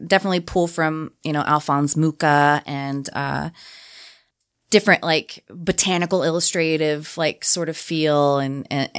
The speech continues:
and nothing is, s-, I wouldn't say specifically ultra realistic or anything like that. I,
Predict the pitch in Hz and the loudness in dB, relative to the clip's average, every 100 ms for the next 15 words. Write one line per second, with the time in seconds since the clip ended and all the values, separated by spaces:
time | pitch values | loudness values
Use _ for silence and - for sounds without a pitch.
0 | - - 185 202 240 233 196 175 - 170 | -6 -4 0 0 0 2 0 0 0 0
1 | 156 - - _ - - - - - - | 2 0 -4 _ -4 0 2 2 0 -2
2 | 170 170 170 160 - 165 165 165 - - | -4 0 0 0 0 0 0 2 2 2
3 | - _ _ - 185 - 175 175 165 160 | 0 _ _ -6 0 0 0 -6 -4 -2
4 | 156 156 147 156 - - - _ _ _ | 0 0 -2 -6 -12 -20 -20 _ _ _
5 | _ _ - 165 - 170 156 170 156 151 | _ _ 0 2 0 -4 -2 -2 0 2
6 | - 160 143 151 160 160 160 147 147 147 | 2 2 -2 -4 -2 -2 -2 -2 -2 0
7 | 147 143 147 | 0 2 -2